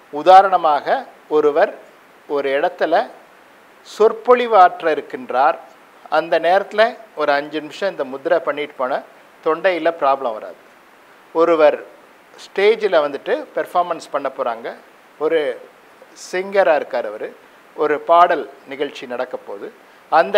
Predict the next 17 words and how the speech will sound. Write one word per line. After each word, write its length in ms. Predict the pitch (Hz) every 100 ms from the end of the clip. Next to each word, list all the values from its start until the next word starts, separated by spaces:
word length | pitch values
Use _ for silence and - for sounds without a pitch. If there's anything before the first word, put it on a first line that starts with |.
| 180
இடத்துல 340 | 185 190 202 165
வந்து 160 | 165 302 196
இந்த 160 | 156 147
முத்ரா 300 | 151 151 208 175 143 131
அதுக்கு 240 | 139 143 139
முன்னாடி 260 | 151 170 175
ஒரு 100 | 147
அஞ்சு 140 | 135 135
நிமிஷம் 200 | 131 180
அப்படி 140 | 147 131 131
பண்ணா 200 | 139 220 - -
தொண்டையில 540 | 143 151 165 135 143 214 - -
பாதிப்புகள்லாம் 720 | 139 139 135 131 117 123 135
இல்லாம 340 | 120 120 120 208 -
பாடலாம். 380 | 120 117 90 - _ _ _ _ _ _ _ _ _ _ - - 131
மேலும் 340 | 147 160 180 254 - - - - - 170
இந்த 140 | 165